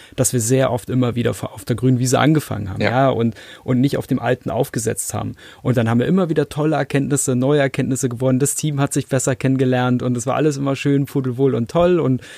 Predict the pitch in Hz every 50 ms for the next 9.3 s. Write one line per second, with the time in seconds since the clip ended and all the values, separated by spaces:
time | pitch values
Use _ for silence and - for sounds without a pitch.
0 | - - - 127 135 135 - 139 - 143 131 131 120 117 117 - - 123 127 123
1 | 117 - - 120 120 120 135 170 208 - - - - - - - - _ _ _
2 | _ _ _ - 127 127 120 - 139 - _ 131 117 - 123 120 123 160 143 131
3 | 143 135 139 123 113 135 156 165 - - - 120 117 - - 127 - - 143 143
4 | 151 - - 160 143 - 120 120 - 135 113 - 156 156 - _ _ _ _ _
5 | _ _ _ _ _ _ _ _ _ - 135 135 127 123 117 123 151 185 220 214
6 | - 135 131 139 131 147 156 139 143 143 - 139 139 139 131 - 131 110 123 151
7 | - - 131 110 117 107 104 98 - 127 120 117 120 117 104 98 92 92 - -
8 | - 123 120 120 117 113 135 131 - 143 131 - 135 123 - 131 123 - 147 151
9 | 139 113 104 110 107 104